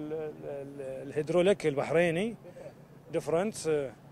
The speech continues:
ما شاء الله كثير يعني، والجمهور ما شاء الله متفاعل ويا السيارات.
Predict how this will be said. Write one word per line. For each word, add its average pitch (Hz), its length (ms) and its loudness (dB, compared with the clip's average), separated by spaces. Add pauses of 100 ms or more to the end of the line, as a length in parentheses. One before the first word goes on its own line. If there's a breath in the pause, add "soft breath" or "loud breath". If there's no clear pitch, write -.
(680 loud breath)
ما 190 160 -2
شاء 226 200 4
الله 220 440 6
كثير 247 360 6
يعني، 175 560 2
والجمهور 160 640 2
ما 160 140 0
شاء 170 200 4
الله 165 140 2
متفاعل 151 640 2
ويا 143 180 0
السيارات. 139 640 -4